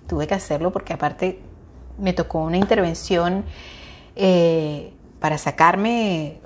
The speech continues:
unos, unos quistes que tenía y, y aproveché y dije, "No, no, eso está muy pesado, eso me duele mucho la espalda,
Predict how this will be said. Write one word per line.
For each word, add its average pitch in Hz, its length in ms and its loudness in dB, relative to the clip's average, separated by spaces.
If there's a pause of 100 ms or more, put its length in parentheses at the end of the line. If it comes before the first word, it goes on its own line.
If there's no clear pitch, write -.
unos, 175 460 -6 (380)
unos 180 200 -4
quistes - 400 -6
que 226 80 -2
tenía 202 360 0 (1400)
y, 170 540 2
y 190 80 2
aproveché 156 400 -2
y - 20 -2
dije, 180 140 -2
"No, 170 140 -4
no, 147 140 -14 (260)
eso - 140 -10
está 196 140 -4
muy 214 340 2
pesado, 247 400 8
eso 247 120 -4
me 240 80 2
duele 190 220 4
mucho 208 240 -2
la 233 100 2
espalda, - 460 -12